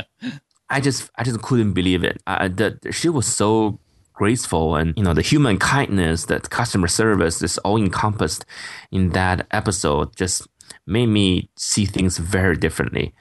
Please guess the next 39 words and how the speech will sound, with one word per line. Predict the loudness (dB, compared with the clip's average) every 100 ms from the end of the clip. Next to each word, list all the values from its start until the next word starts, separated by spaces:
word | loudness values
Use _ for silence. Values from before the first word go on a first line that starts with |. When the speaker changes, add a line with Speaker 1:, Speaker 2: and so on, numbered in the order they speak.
| -4
Speaker 2:
You | 0
know, | 0
I | 0
can | 0 2
just | 0 -2 -2
ask | -2 0 0
and | 0
sometimes | 0 0 0
I | 0 0
can | 2
get | 2 2
a |
yes. | 2 2 0 -6 -10
How | -6 0 2
many | 2 2 2 0 -2
Olympic | 0 2 2 2 -2 0
donuts | 0 2 0 0
moment | 0 2 2 0
did | 0 2
I | 2 2 0 -6 _ -2
miss | 0 2 2
in | 2
my | 2
life | 2 0 0
just | -2 -2
because | -2 0 0
I | 0
did | 0 2
not | 2 0 0
ask? | -4 -4 -10 -12 _ _ _ -12
Speaker 1:
Mm. | -10 -2
Speaker 2:
So | 0 2
that | 0 0
changed | -2 0
me, | 0
uh, | 0 0
my | -2 0 0
approach | -2 -2 0 0 -4 -14 _ -6
en-, | -4